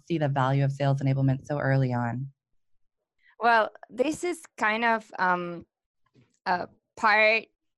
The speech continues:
Speaker 2: how I got into this position in the first place. So I, as I said, I started as a B D R,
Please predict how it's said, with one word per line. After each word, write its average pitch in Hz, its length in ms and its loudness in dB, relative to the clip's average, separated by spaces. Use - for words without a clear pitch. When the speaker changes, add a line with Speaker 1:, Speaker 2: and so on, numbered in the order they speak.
Speaker 2:
how 196 360 2
I 190 120 2
got 185 360 0
into 190 420 -8
this 185 220 -10
position 185 640 -6
in 175 120 -12
the 185 120 -6
first - 440 -4
place. 185 540 -4
So 185 760 2
I, 196 540 -2
as 214 120 0
I 190 100 0
said, 196 340 0
I 190 100 -4
started 190 340 -2
as 202 160 -4
a 196 60 -10
B 208 180 -10
D 190 200 -4
R, 180 500 2